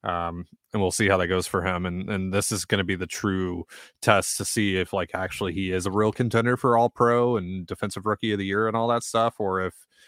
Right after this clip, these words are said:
you know, there is still, like, a lot of rawness that, there that's gonna end up getting exposed, which I, I think it could really go either way 'cause he's really starting to grow. And I, you know, I've even heard from you guys that he's starting to, to really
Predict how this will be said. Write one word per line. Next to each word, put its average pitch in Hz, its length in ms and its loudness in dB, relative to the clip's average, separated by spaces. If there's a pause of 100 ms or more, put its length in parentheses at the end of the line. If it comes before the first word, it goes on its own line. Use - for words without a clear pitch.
(200)
you 107 100 -2
know, 90 160 0
there 98 280 0
is 92 180 -2
still, 92 400 -2
like, 87 180 -4
a 92 40 -4
lot 87 180 -4
of 85 80 -8
rawness 87 460 -4
that, 92 180 -2 (140)
there 92 200 0
that's 87 200 -8
gonna 90 200 -6
end 90 140 -8
up 90 140 -8
getting 90 240 -10
exposed, - 600 -10 (400)
which - 360 -4
I, 135 280 6
I 135 80 8
think 151 180 6
it 131 120 2
could 117 160 4
really 117 220 6
go 110 200 6
either 110 180 4
way 101 220 4
'cause 113 200 -2
he's 107 220 -4
really 127 500 0
starting 123 300 -2
to 98 60 -6
grow. 107 320 0
And 92 100 -4
I, 92 80 -4
you 98 180 -10
know, 92 80 -6
I've 92 160 -6
even 98 200 -4
heard 98 180 -2
from 92 140 -10
you 98 140 -4
guys 95 260 -4
that 87 120 -14
he's 92 180 -14
starting 98 380 -6
to, 95 400 -4
to 95 120 -12
really 95 320 -6